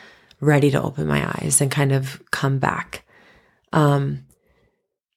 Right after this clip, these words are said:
so basically, I kind of had over a year's time this journey of learning silent, self-guided meditation.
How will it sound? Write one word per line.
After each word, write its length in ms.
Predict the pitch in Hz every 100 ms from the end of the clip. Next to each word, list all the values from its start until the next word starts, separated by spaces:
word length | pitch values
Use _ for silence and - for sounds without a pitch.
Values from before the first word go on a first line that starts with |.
| _ -
so 560 | - 190 180 175 -
basically, 540 | - 202 262 294 240 202
I 120 | 165
kind 200 | 196 233
of 100 | 247
had 380 | 208 185 185 190
over 260 | 165 165
a 80 | 190
year's 540 | 170 156 156 156 151 -
time 460 | 147 139 135 135
this 240 | 143 139 -
journey 560 | - 143 143 143 135
of 160 | - 139
learning 600 | 143 151 151 151 - -
silent, 600 | - - 147 156 156 175
self-guided 840 | - - - - 147 143 139 131
meditation. 680 | 135 135 135 156 - - 175